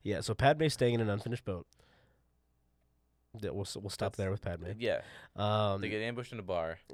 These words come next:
Speaker 1: Yes.
Speaker 2: And we get a, we get our first example of double vision.
Speaker 1: Double vision.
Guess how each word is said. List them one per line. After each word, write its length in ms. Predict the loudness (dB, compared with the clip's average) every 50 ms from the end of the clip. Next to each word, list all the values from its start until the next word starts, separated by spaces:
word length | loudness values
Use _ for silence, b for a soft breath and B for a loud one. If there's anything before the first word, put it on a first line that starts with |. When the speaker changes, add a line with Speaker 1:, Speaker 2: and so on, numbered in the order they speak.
| -20 _ -6
Speaker 1:
Yes. 340 | -2 0 2 2 2 0 -2
Speaker 2:
And 380 | -4 -6 -6 -8 -10 -14 -14 -16 -20 -20 _ _ _ _ _ _ _ _ _ _ _ _ _ _ _ _ _ _ _ _ _ _ _ _ -10
we 180 | -8 -8 -6 -2
get 180 | -2 0 0
a, 140 | 0 0 -2 -4 -8 -6
we 120 | -2 0
get 100 | 4 4
our 80 | 4 4
first 320 | 2 2 -2 -2 -2 -2 -6
example 380 | -6 -4 -2 -2 -2 -2 -4
of 120 | -6 -4 -2
double 260 | -4 -4 -2 -4 -6
vision. 360 | -6 -8 -10 -10 -12 -14 -16 -18 _ _ _ _ _ _ -4
Speaker 1:
Double 280 | -2 -2 -2 -2 -6 -8
vision. 400 | -8 -8 -8 -8 -10 -12 -14